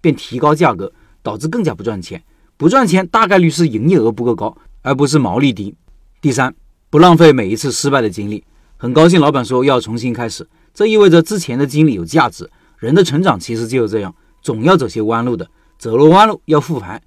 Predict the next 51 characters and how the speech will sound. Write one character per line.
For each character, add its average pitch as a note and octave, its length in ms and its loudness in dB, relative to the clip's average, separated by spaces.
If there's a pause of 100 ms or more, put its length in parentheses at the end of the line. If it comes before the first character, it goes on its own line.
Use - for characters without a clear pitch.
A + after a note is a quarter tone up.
(200)
要 G3+ 120 -2
说 A3 200 0
出 G3+ 120 -4
自 F#3+ 160 -6
己 D#3+ 80 -6
做 E3 140 0
得 D#3 80 -2
不 E3 160 0
好 D3+ 200 -8
的 - 120 -18
地 A2+ 140 -8
方。 G2 160 -14 (340)
人 D#3 280 2
都 G3+ 140 4
是 G3+ 140 -2
在 G3 120 4
一 D3+ 140 2
次 F3+ 140 -2
次 E3+ 120 4
否 A2 260 -2
定 E3 160 4
自 E3 100 0
己 C3+ 60 0
的 G#2+ 100 -4
时 - 160 -10
候， A#2 180 -6 (280)
成 C3+ 220 0
长 D#3+ 240 2
就 B2 320 2
真 D3 140 0
正 D3+ 120 2
的 A#2+ 80 0
开 A2 180 -8
始 G#2 160 -10
了。 E2 120 -10 (580)
最 E3 140 4
后， E3 200 4 (220)
我 A#2+ 120 -2
的 D3+ 100 4
新 G3 240 -2
书 F#3+ 200 0 (140)
《如 D#3+ 200 4
何 F#3 120 4
开 F3 200 2
一 F3 60 2
家 E3 120 4
小 G#2 220 -4
而 A#2 80 -2
美 A#2+ 160 -2
的 F2+ 100 -6
店》 A#2+ 180 -2